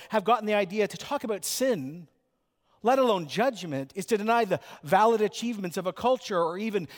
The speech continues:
say no one's good. Well, no, no, not at all. And yet, we need this. The Bible is clear, by the way. Judgment is real.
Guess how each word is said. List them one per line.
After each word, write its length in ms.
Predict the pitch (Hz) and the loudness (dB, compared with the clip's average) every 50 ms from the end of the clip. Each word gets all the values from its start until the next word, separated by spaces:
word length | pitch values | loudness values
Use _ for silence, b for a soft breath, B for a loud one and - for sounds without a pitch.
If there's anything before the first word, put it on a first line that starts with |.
| B | B
say 220 | - - 233 220 214 | -4 0 2 2 2
no 180 | 202 208 220 | 2 0 2
one's 220 | 220 220 214 175 - | 2 2 0 -2 -2
good. 180 | - 262 214 | -2 -2 -2
Well, 120 | 208 220 226 | 0 -2 -2
no, 220 | 240 262 269 262 | -2 -2 -2 0
no, 180 | 254 262 254 233 | 0 0 0 0
not 200 | 233 233 240 240 | 0 2 2 2
at 100 | 233 247 | 2 2
all. 160 | 254 240 220 196 | 2 0 0 0
And 220 | 214 220 220 226 | -2 -2 0 2
yet, 460 | 262 285 294 277 269 226 - - - - _ _ _ _ _ _ _ _ _ _ _ _ _ _ _ _ _ _ _ _ _ _ _ _ _ - | 2 2 2 2 0 -4 -8 -16 -20 -20 _ _ _ _ _ _ _ _ _ _ _ _ _ _ _ _ _ _ _ _ _ _ _ _ _ -12
we 120 | 202 196 | -8 -6
need 240 | 208 226 220 170 - | -6 -6 -6 -8 -10
this. 460 | 123 110 107 - - - - - _ _ _ _ _ _ _ _ _ _ _ _ _ _ _ _ _ _ _ _ B B B | -12 -14 -14 -14 -20 -20 -20 -20 _ _ _ _ _ _ _ _ _ _ _ _ _ _ _ _ _ _ _ _ B B B
The 80 | B 175 | B 2
Bible 340 | 214 226 247 233 214 190 165 | 4 4 4 4 2 0 -2
is 140 | 147 - - | -2 -4 -8
clear, 580 | - - - 226 220 202 160 135 113 104 107 _ | -10 -6 -4 -2 0 0 0 0 -2 -6 -10 _
by 100 | - 151 | -4 -4
the 100 | 147 139 | -4 -4
way. 380 | 135 135 127 131 143 180 175 143 _ _ _ _ _ _ _ _ _ _ _ _ _ _ _ _ _ _ _ _ _ _ _ _ | -4 -4 -2 -2 -2 -2 -4 -12 _ _ _ _ _ _ _ _ _ _ _ _ _ _ _ _ _ _ _ _ _ _ _ _
Judgment 420 | - 214 220 220 196 220 214 202 | 0 2 2 2 2 0 -2 -2
is 120 | 185 156 156 | -4 -4 -4
real. 520 | 180 196 185 175 180 208 214 202 - - | -4 -2 0 2 2 2 2 0 -4 -12